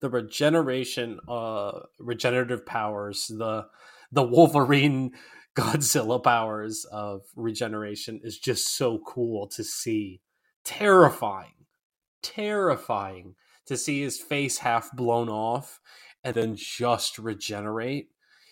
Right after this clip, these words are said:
And then for them to completely atomize him for all intents and purposes, and then at the end you see him regenerating again. That just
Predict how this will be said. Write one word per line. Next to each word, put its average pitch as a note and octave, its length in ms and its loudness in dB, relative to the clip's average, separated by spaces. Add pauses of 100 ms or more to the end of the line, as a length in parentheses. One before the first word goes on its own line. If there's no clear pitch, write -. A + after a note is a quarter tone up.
(300)
And A#2+ 300 -4
then A#2+ 320 -2
for A#2+ 260 -2
them A#2+ 280 -2
to A#2+ 120 -10
completely C#3 880 -8
atomize A2+ 720 0
him A2 380 -12 (100)
for G2+ 640 -8 (500)
all A2 240 -8
intents G#2+ 380 -10
and G2+ 140 -16
purposes, G#2 760 -8
and A2 160 -8
then A2 140 -8
at G#2+ 100 -10
the A2 160 -6
end G#2+ 200 -10
you G#2 80 -10
see A2+ 240 -6
him A2 200 -6
regenerating G#2 760 -12
again. F#2+ 340 -20 (420)
That C3 140 -6
just - 220 -6